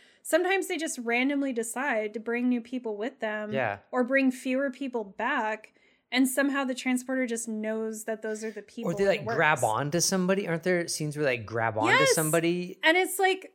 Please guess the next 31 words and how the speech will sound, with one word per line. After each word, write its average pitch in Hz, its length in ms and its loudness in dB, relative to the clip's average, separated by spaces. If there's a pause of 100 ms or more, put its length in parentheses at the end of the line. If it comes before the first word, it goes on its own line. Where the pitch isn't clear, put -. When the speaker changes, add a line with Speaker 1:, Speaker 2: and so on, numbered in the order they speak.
(100)
Speaker 1:
from 330 200 2
what 339 180 2
we 370 140 2
understand, 339 760 0 (100)
the 294 120 -4
transporter 339 540 0
wouldn't 302 240 -2
know 285 440 2
that 269 160 -6
those 269 180 -4
are 269 60 -6
two 262 240 -8
people 254 440 -4
when 247 140 2
they 262 100 2
just 254 280 -6
become 262 360 0
a 254 80 2
big 233 280 0
giant 240 320 -4
glob 220 400 -2
of 233 260 -6 (920)
human 320 560 4
D 262 220 2
N 247 100 4
A, 247 220 0
like, 247 320 -2 (120)
Speaker 2:
Yeah. 160 180 -2
Speaker 1:
molecules 262 720 2
mashed 240 380 2
together. 254 640 -4